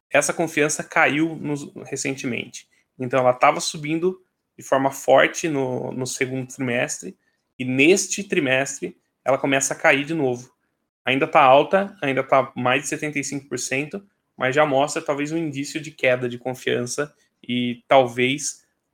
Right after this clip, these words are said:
por conta da, do repique dos casos, como a gente acabou de dizer, né? Falando um pouco sobre expectativas, falando de pib, inflação, coisa do tipo, de números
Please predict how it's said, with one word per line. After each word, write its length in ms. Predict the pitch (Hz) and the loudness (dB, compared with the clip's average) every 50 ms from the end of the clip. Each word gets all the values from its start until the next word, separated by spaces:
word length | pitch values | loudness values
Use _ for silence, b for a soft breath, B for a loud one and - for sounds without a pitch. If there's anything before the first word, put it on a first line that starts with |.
| _ _ _ _ _ _ | _ _ _ _ _ _
por 200 | - 160 156 - | 0 2 2 2
conta 400 | - 135 127 131 135 - 156 139 | 2 2 2 2 0 -2 -4 -2
da, 280 | 131 135 131 127 123 120 | 0 0 0 0 0 0
do 100 | 123 123 | -2 -2
repique 640 | 120 151 156 - _ - 139 135 - - 151 - _ _ | -2 -2 -4 -4 _ -14 -14 -14 -16 -18 -20 -20 _ _
dos 180 | 143 139 - - | -10 -10 -4 0
casos, 260 | - 117 120 117 - | 2 2 2 2 0
como 140 | - 127 123 | -4 -4 -4
a 20 | |
gente 140 | 123 123 - | -6 -8 -8
acabou 240 | - 120 120 123 120 | -8 -6 -6 -6 -8
de 80 | 120 | -8
dizer, 320 | 127 139 147 131 117 113 110 | -10 -12 -10 -8 -8 -6 -8
né? 120 | 113 117 - _ _ _ _ _ _ _ _ _ _ _ _ _ _ _ _ _ _ _ _ _ _ _ _ - | -10 -12 -14 _ _ _ _ _ _ _ _ _ _ _ _ _ _ _ _ _ _ _ _ _ _ _ _ 2
Falando 340 | - 127 131 139 147 180 202 | 4 4 6 6 4 2 2
um 40 | 196 | 2
pouco 240 | 196 185 180 175 | 2 2 0 0
sobre 200 | - - 175 160 | 0 -4 -4 -4
expectativas, 720 | 151 - - 160 156 151 135 - - 156 147 147 127 - | -4 -4 -6 -4 -4 -4 -6 -6 -6 -4 -2 -2 -2 0
falando 300 | - 143 131 131 135 139 | 2 4 4 4 4 0
de 80 | 135 135 | -4 -6
pib, 560 | 131 - - 156 190 190 151 127 120 117 117 | -8 -6 -4 -2 0 0 0 -2 -2 -2 -4
inflação, 760 | 117 117 - 131 123 - - - 123 123 151 165 143 120 117 | -4 -4 -2 -2 -2 -2 -2 0 2 2 2 2 0 -2 -2
coisa 220 | - 135 131 123 123 | -2 -2 -2 -2 -4
do 40 | 123 | -6
tipo, 260 | - 151 139 - 131 | -8 -10 -8 -8 -10
de 160 | 117 117 120 | -8 -6 -6
números 680 | 120 123 135 151 160 147 139 135 135 - - - - _ | -4 -4 -4 -4 -4 -4 -4 -6 -8 -10 -12 -14 -16 _